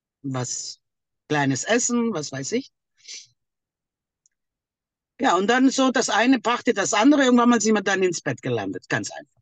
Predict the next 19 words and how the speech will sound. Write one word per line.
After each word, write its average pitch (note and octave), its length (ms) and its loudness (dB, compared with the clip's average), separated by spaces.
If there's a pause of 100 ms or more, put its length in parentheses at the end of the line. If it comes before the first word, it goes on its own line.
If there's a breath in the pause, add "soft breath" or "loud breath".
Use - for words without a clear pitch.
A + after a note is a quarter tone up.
Also C3+ 220 -6
da D3+ 180 -2
war E3 140 2
jetzt D#3 280 -4
nix, D#3+ 360 -2
äh, C3+ 380 -4 (1700)
Spektakuläres, F3 920 0
sag C3+ 240 -2
ich C3 140 -8
jetzt B2 260 -8
mal. C3+ 280 -4
Er, F3+ 300 -2
er F#3+ 220 -2
war F#3+ 180 0
nett, F3+ 520 -2 (1300)
er D#3 320 -2
war C#3+ 600 2 (640)
zuvorkommend. G#3+ 1000 0 (440)
<laughs> C3+ 260 0